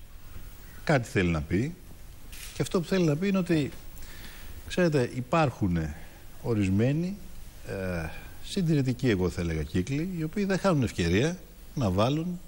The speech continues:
εναντίον της Ελλάδας. Προφανώς και αυτή η στάση και θέση δεν αντικατοπτρίζει την επίσημη στάση της γερμανικής κυβέρνησης. Δεν ξέρω αν, ε, αφορά ενδοκυβερνητικές διαφορές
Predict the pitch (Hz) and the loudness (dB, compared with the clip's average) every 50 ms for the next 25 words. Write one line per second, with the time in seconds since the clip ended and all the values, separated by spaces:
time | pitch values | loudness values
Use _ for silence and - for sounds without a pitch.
0 | - - - 143 143 139 139 147 143 120 - 117 - - 78 73 67 - - - | -14 -10 -4 0 0 2 2 2 2 2 2 0 0 0 0 -2 -6 -10 -12 -14
1 | - - - - - - - - - - - - - - - - - - - - | -14 -14 -16 -14 -14 -12 -12 -12 -12 -12 -12 -12 -12 -12 -12 -14 -14 -14 -12 -12
2 | - - - - 107 104 - 113 107 107 123 123 117 - - 95 87 - - 101 | -10 -8 -2 0 0 2 2 2 2 4 4 2 2 2 0 0 0 0 2 2
3 | 98 95 92 87 82 80 - - 82 82 78 - - 110 101 98 92 - - 82 | 4 4 4 2 0 -2 -4 -4 -4 -4 -4 -4 0 0 2 2 2 0 -4 -4
4 | 87 80 - 95 95 92 - - 85 80 78 76 92 101 104 101 90 85 95 85 | -4 -4 0 0 0 0 0 -2 -4 -4 -4 -2 0 2 2 2 2 0 -2 -2
5 | 80 90 80 - 98 98 90 82 90 87 87 78 - 120 - - 85 80 76 - | -2 -2 -4 0 0 0 0 0 0 0 0 2 2 0 0 0 -2 -6 -6 -4
6 | - 82 78 - - 78 76 76 80 78 - - - 82 80 80 80 82 - - | -6 -6 -6 -4 -4 -4 -4 -4 -4 -4 -6 -6 -6 -4 -2 0 0 0 0 0
7 | 147 156 - - - - - - - - - - - - - - - - - - | -2 -4 -4 -8 -12 -12 -14 -14 -14 -14 -14 -12 -12 -12 -12 -12 -12 -14 -14 -14
8 | - - - - - - - - - - - 156 180 180 - - - 123 110 101 | -12 -12 -12 -12 -12 -14 -12 -12 -10 -4 0 2 2 2 4 4 4 6 6 6
9 | 92 90 90 87 85 85 87 85 82 80 78 76 76 71 69 69 - - - - | 6 4 4 4 2 0 -2 -2 -4 -4 -4 -4 -4 -6 -6 -8 -10 -12 -14 -14
10 | - - - - - - - - 95 - - 95 90 92 92 90 87 82 78 76 | -14 -14 -14 -14 -14 -12 -8 -6 -4 -2 2 2 4 4 4 4 2 0 -2 -4
11 | 73 - - - - - - - - - - 98 95 98 92 85 85 85 78 - | -6 -8 -10 -12 -12 -10 -10 -10 -8 -6 -2 0 2 2 2 2 2 0 0 2
12 | 95 87 85 87 80 85 82 78 80 78 - 101 92 82 80 78 73 - 82 78 | 2 2 2 2 2 2 0 0 -2 0 2 2 2 2 2 0 0 0 0 2
13 | 80 85 107 131 - - - - | 2 2 2 0 -2 -6 -8 -10